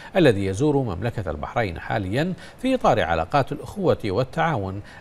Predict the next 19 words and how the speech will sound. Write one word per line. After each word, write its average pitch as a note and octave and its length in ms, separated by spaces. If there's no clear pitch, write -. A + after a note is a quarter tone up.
التي F3 380
تربط D3 440
بين C3 440
البلدين G#2+ 680
الشقيقين. F2+ 540
وخلال A#3 460
اللقاء D#3+ 340
رحب C#3+ 340
صاحب C#3+ 360
السمو D#3+ 420
الملكي G#2 520
رئيس D#3+ 300
الوزراء C#3+ 440
بزيارة G#2+ 560
الشيخ D3+ 300
سالم D#3+ 440
نواف B2 400
الأحمد B2+ 380
الصباح B2+ 560